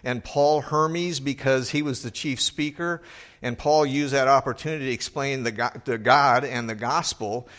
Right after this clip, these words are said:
And he mentioned as well some general graces from God in verse seventeen of Acts fourteen. He says, "God did not leave himself without witness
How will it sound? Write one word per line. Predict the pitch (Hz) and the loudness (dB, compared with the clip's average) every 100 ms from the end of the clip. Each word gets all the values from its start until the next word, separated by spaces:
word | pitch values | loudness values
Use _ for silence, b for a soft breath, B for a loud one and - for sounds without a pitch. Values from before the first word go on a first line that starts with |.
| B | B
And | - 123 | -8 -4
he | 147 | -4
mentioned | 160 139 131 135 | -4 -4 -6 -6
as | 117 110 | -6 -4
well | 131 151 160 | 0 0 0
some | 139 117 | -4 -6
general | 104 135 123 113 | -6 -4 -4 -6
graces | 104 113 117 - 117 | -6 -4 -4 -6 -10
from | - 110 | -8 -4
God | 110 113 120 | -2 -2 -2
in | |
verse | 110 120 - | -4 -4 -2
seventeen | 131 120 117 - 139 139 113 | -2 -2 -4 -8 -6 -6 -6
of | 101 | -2
Acts | 123 117 - | -2 -2 -4
fourteen. | - 131 123 131 127 | -4 -6 -4 -6 -6
He | 135 | -6
says, | 120 123 107 | -4 -4 -2
"God | 120 135 147 | 2 4 4
did | 143 | 0
not | 139 139 | -2 -2
leave | 131 143 156 | -2 -2 -2
himself | 151 131 - 131 131 | -4 -4 0 0 0
without | 131 123 107 | 0 0 -2
witness | 120 170 127 113 117 - | -4 -6 -6 -10 -10 -12